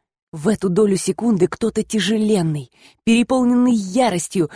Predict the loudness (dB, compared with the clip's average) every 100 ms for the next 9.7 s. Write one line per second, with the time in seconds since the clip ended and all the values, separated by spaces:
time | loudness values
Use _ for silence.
0 | -10 -2 0 2 0 0 0 2 0 -2
1 | -2 0 -2 -4 -4 -4 -4 -4 -4 -4
2 | -2 -4 -2 -2 0 0 -2 -4 -6 -4
3 | -2 -2 -4 -6 -4 -2 0 -2 -6 -18
4 | -20 -4 0 0 0 -2 0 2 2 2
5 | 0 0 -4 -12 _ _ _ _ _ _
6 | _ _ -14 -10 -10 -6 -6 -6 -10 -6
7 | -8 -8 -6 -6 -6 -10 -8 -6 -4 -6
8 | -6 -6 -2 -2 0 -2 -2 -2 -2 -2
9 | -2 -4 -4 -8 -8 -10